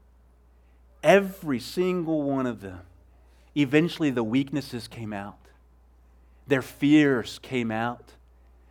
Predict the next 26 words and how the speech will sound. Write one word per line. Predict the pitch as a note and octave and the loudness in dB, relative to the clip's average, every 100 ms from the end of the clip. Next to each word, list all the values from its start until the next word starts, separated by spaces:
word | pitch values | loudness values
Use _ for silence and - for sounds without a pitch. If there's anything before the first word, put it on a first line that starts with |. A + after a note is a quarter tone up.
| _ | _
Their | C#3+ D3+ | 4 6
inabilities | D#3+ D#3 A#2+ C#3+ D#3+ D#3+ D#3+ C3+ A2+ - | 6 4 4 4 6 4 2 -4 -4 -14
came | - C#3 C3+ B2+ | -12 -4 -2 0
out, | C3 C3+ - | 0 0 -4
and | D3+ B2 | -6 -4
you | A#2 | -4
saw | A#2 D#3+ D#3 D#3+ | -2 4 6 6
it | D3+ | 4
on | A2 | 0
T | A2 C#3 C#3 | -2 0 0
V | B2+ A#2+ A#2 G#2 - - _ _ | 0 -2 -4 -6 -16 -20 _ _
for | - | -4
the | A#2 | -2
whole | B2+ B2+ | 0 0
world | B2 A2+ - | 0 -4 -8
to | |
see. | - G2+ F2+ - - _ _ _ _ _ _ _ _ _ _ _ _ _ _ _ _ - - - | -16 -16 -16 -18 -20 _ _ _ _ _ _ _ _ _ _ _ _ _ _ _ _ -20 -20 8
Many | D3 G3 F3 G2 - _ | 10 10 8 4 -6 _
were | C3 - | -4 0
unable | D3 E3 D#3+ C#3 A#2+ | 2 2 0 -2 -6
to | - | -10
finish. | A#2 C3 A#2 - - - _ _ _ _ _ _ _ _ _ _ _ _ _ _ _ _ - - | -10 -8 -8 -10 -20 -20 _ _ _ _ _ _ _ _ _ _ _ _ _ _ _ _ -6 2
It | |
was | E3 D#3+ | 4 4
incredibly | - C3+ - - - G3 E3 D#3+ | 2 0 0 0 4 6 8 6
eye-opening. | B2+ C3 B2 G#2+ A2 G2 | 4 2 2 2 -2 -6